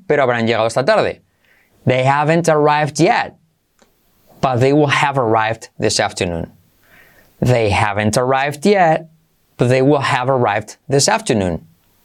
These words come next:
Again, they haven't arrived yet. Fíjate cómo me salto la H. They haven't. They haven't arrived yet, but they will have arrived this afternoon. Lo mismo after, la S, R casi no se dice, afternoon, ¿vale?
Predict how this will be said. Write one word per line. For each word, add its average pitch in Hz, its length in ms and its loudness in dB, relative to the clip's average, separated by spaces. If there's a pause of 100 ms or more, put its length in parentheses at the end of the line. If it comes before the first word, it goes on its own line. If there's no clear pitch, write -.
(280)
Again, 135 600 -2 (400)
they 120 140 0
haven't 156 280 0
arrived 165 400 0
yet. 185 260 0
Fíjate 135 200 0
cómo 139 180 0 (100)
me 135 80 2
salto 131 300 -2
la 135 120 0
H. - 280 -6 (380)
They 120 240 2
haven't. 117 420 -2 (240)
They 120 200 2
haven't 139 360 0
arrived 139 480 -2
yet, 151 380 0 (580)
but 139 120 0
they 147 140 2
will 156 200 2
have 156 400 -2
arrived 151 580 0 (100)
this 131 260 0
afternoon. 104 680 -4 (240)
Lo 92 100 -2
mismo 104 320 2
after, 135 540 0
la 110 160 -4
S, 104 320 -4
R 120 280 -4
casi 113 200 -4
no 104 80 -2
se 101 140 -2
dice, 90 180 -4
afternoon, 90 480 -4
¿vale? 131 300 -2